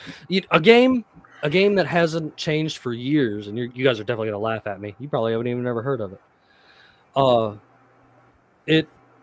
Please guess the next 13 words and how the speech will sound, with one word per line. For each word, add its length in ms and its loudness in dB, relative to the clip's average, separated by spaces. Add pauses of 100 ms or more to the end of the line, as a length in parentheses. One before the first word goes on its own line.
(1800)
it 180 2
was, 260 6
uh, 460 2 (1300)
<clears throat> 680 -8
sorry, 280 -8 (600)
the, 120 -8
it 80 -10
was 120 -8
called 200 -8
Goat 200 -4
Si-, 140 -16
Goat 260 -4
Simulator, 640 0